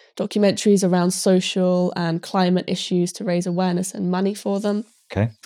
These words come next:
Speaker 1: And then Elixir in general, the, the main Elixir baby, we invest into companies, into tech companies specifically, and we grow them. So what we've done with our current portfolio of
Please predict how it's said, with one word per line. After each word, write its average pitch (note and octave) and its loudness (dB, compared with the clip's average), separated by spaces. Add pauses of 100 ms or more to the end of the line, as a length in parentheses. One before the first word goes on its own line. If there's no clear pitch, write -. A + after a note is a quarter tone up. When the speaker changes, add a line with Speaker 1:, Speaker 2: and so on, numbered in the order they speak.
Speaker 1:
And G#3 0
then F#3+ 2
Elixir G3+ 0
in F#3+ 2
general, G3 2
the, F3+ 2
the F#3 0
main F3+ 4
Elixir F3+ 2
baby, F#3 2 (340)
we F#3+ 4
invest F#3+ 2
into G#3 2
companies, F3+ -2
into G3 -4
tech - -8
companies F#3 -4
specifically, F#3 -4
and F3+ -2
we F3 -2
grow F3+ 0
them. - -8 (340)
So F#3 2
what G#3 2
we've A3 0
done G#3+ 2
with F#3+ 2
our F3+ 0
current F#3+ -2
portfolio F3+ 0
of F3 0